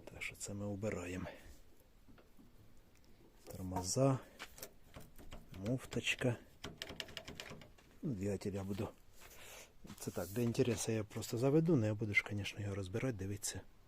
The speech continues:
Може, там протачувати надо. Вилочка в непоганому, ровненькому состоянні. Дуже класна. Ну, резина, понятно, що тут уже струхла вся.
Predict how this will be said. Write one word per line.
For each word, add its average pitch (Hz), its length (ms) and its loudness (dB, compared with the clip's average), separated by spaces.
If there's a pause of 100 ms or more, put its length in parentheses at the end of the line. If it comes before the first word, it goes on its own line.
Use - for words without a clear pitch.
(920)
Може, 92 220 -8
там 87 160 -6
протачувати - 680 6
надо. 117 260 4 (1800)
Вилочка 117 840 8
в - 40 -2
непоганому, 120 680 4
ровненькому 107 480 0
состоянні. 113 760 0 (1400)
Дуже 95 380 -4
класна. 92 540 -4 (1300)
Ну, 131 140 0
резина, 98 360 2
понятно, 101 500 -2
що - 160 -2
тут - 200 -10
уже - 160 -10
струхла - 480 0
вся. - 280 -2